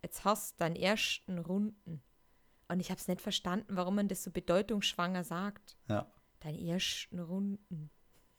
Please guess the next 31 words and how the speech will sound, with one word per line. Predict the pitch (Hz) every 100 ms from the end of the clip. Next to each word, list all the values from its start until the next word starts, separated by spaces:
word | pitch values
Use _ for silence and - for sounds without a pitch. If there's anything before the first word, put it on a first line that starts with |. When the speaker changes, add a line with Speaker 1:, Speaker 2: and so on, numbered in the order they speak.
| _ _ _ _ - - _ _ -
Speaker 1:
Ich | 220
bin | 196
froh, | 175
dass | 202 196
er | 190
nicht | 185
gesagt | 202 190
hat, | 190 - -
„Heute | 165 175 160
hast | 156
du | - 151
deinen | 151
letzten | 160 - - - -
Runden.“ | 160 160 156 170 - 165 - -
Speaker 2:
<laughs> | 214 - - - 381 - 381 - - - - - - - -
Speaker 1:
Ich | 220 -
bin | 214
schon | 208 208
froh. | 214 254 262 - 480 - - - -
Speaker 2:
Wenn | 131
du | 143
so | 139
weitermachst | 139 151 165 135 135 131
wie | 131
Speaker 1:
Ich | 123
kann's | 143
Speaker 2:
bisher, | - 139
Speaker 1:
gar | 147
nicht | 143
Speaker 2:
dann | 127
Speaker 1:
verstehen. | 113 - 208 208 202